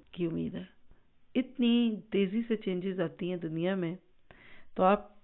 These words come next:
अपने ऊपर कैसे मान कर सकते हैं? पता नहीं कल आपकी क्या कैफियत हो। अगर आज अल्लाह ने आपको कुछ अकल दी, इज्जत दी, कुछ हिकमत दी, कल अकल मारी जाए, और अल्लाह ना करे ऐसा हो।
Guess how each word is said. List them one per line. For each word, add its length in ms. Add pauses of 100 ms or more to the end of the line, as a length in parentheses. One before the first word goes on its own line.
(120)
अपने 280
ऊपर 200
कैसे 280
मान 240
कर 140
सकते 360
हैं? 160
पता 260
नहीं 140
कल 240
आपकी 320
क्या 160
कैफियत 480
हो। 100 (880)
अगर 160
आज 240
अल्लाह 220
ने 120
आपको 400
कुछ 240
अकल 300
दी, 240
इज्जत 320 (100)
दी, 260
कुछ 260 (420)
हिकमत 380
दी, 200
कल 440 (180)
अकल 260
मारी 360
जाए, 200 (640)
और 100
अल्लाह 200
ना 120
करे 260
ऐसा 260
हो। 100